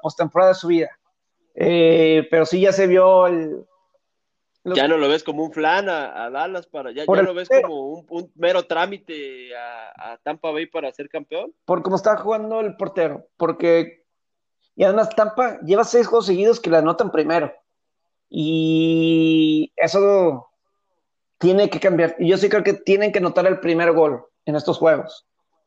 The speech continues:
Speaker 1: Creo que sí tienen que anotar el primer gol, porque luego se, o sea, la confianza crece en Dallas. Repito, llevan seis juegos seguidos que Tampa les anotan, que permite el primer gol Tampa.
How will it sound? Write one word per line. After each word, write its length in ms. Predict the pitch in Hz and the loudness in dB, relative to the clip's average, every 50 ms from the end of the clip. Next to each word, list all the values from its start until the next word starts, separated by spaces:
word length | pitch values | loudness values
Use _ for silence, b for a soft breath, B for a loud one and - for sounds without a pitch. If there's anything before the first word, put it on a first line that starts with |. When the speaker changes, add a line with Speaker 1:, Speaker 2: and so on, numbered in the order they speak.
| _ _ _ _ _ _ _ _ _ _ _ _ | _ _ _ _ _ _ _ _ _ _ _ _
Speaker 1:
Creo 300 | - - 190 196 214 214 | -4 -2 0 2 2 2
que 80 | 208 208 | 0 -2
sí 120 | 160 180 | -2 -2
tienen 220 | - 196 196 190 190 | -2 0 0 0 0
que 60 | 190 | -2
anotar 260 | 165 - - - 180 | -2 -2 -2 0 0
el 100 | 180 160 | 0 0
primer 280 | - 170 156 165 165 165 | 0 -2 0 2 2 2
gol, 160 | 160 160 160 | 2 0 -2
porque 200 | - 160 - - | -4 -6 -4 0
luego 460 | 160 170 180 185 190 180 - - - - _ _ _ _ _ _ _ _ _ _ _ _ _ _ _ _ _ _ _ _ _ | 2 2 2 2 2 0 -2 -6 -16 -20 _ _ _ _ _ _ _ _ _ _ _ _ _ _ _ _ _ _ _ _ _
se, 400 | - - 156 165 - 165 165 - - | -6 0 2 4 4 4 2 2 0
o 40 | 160 | 2
sea, 400 | 139 156 160 156 143 - - - - | 4 4 4 4 2 0 -6 -8 -2
la 240 | - 175 165 143 - | 0 0 2 0 -2
confianza 640 | 196 170 160 - - 165 180 180 180 - 202 190 196 | -6 -8 -10 -6 -2 -2 -2 0 0 0 -2 -2 -2
crece 600 | - 170 170 165 165 165 175 175 175 165 - - - | -2 0 0 0 0 -2 -4 -4 -4 -4 -8 -8 -6
en 180 | 165 156 151 | -6 -4 0
Dallas. 480 | 151 156 147 139 123 113 - - _ _ _ _ _ - | 0 0 0 0 -4 -10 -16 -20 _ _ _ _ _ -10
Repito, 300 | 147 127 151 139 151 156 | -8 -6 -4 -2 0 2
llevan 240 | 165 190 208 208 | 2 2 2 0
seis 240 | 202 - - 233 240 | -2 0 0 0 2
juegos 200 | 202 226 233 185 | 2 0 -2 -2
seguidos 280 | 214 214 214 208 196 - | 0 0 0 0 0 -2
que 140 | - 180 160 | -6 -8 -8
Tampa 320 | - - 170 170 - 190 | -4 -4 -4 -2 -2 -2
les 160 | 180 165 - | -2 -2 -2
anotan, 580 | 160 160 156 - 175 175 170 165 147 131 120 _ _ _ _ _ _ _ _ _ _ _ | -2 -2 0 0 0 0 2 0 -2 -4 -8 _ _ _ _ _ _ _ _ _ _ _
que 100 | - - | -6 -4
permite 360 | - 165 156 175 185 - 185 | -2 -2 0 0 0 0 -2
el 60 | 165 | 0
primer 280 | - 170 160 165 160 160 | 0 0 0 2 2 2
gol 220 | 156 160 156 - | 2 2 0 0
Tampa. 400 | - 151 139 - - - - - | 0 -2 -2 -4 -8 -12 -12 -16